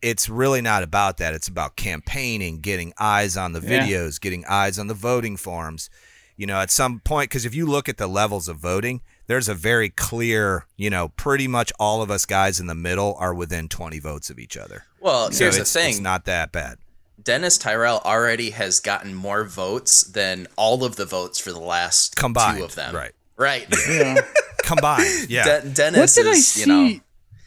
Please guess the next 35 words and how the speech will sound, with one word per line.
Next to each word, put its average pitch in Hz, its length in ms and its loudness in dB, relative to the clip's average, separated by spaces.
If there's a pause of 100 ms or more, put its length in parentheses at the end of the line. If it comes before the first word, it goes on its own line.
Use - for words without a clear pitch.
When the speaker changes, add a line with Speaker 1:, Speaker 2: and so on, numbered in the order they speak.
(120)
Speaker 3:
But, 233 180 6
Speaker 2:
the 220 60 2
Speaker 3:
like, 220 160 8
Speaker 2:
other 196 100 4
Speaker 3:
it's 196 120 6
Speaker 2:
day? 220 160 6
Speaker 3:
rightfully 175 520 6
earned, 165 280 4
though, 123 120 4
because 110 280 0
look 170 340 0
at - 80 -4
his 151 240 0
Speaker 1:
It 135 80 -2
Speaker 3:
blade. 131 240 4
Speaker 1:
is. 95 220 -6
Speaker 3:
Like, 123 200 0
it's, 139 260 6
it's 131 220 6
Speaker 2:
Yeah. 147 40 4
Speaker 3:
nowhere, 147 340 4
it's 120 300 2
night 131 200 0
and 104 140 -8
day 95 260 -2
for 80 160 -10
sure. 78 380 -8 (460)
But 78 220 -6
Speaker 2:
What 170 80 0
did 330 140 4
I 233 80 8
see 220 320 4
the 170 140 2
other 170 200 4
day 151 420 2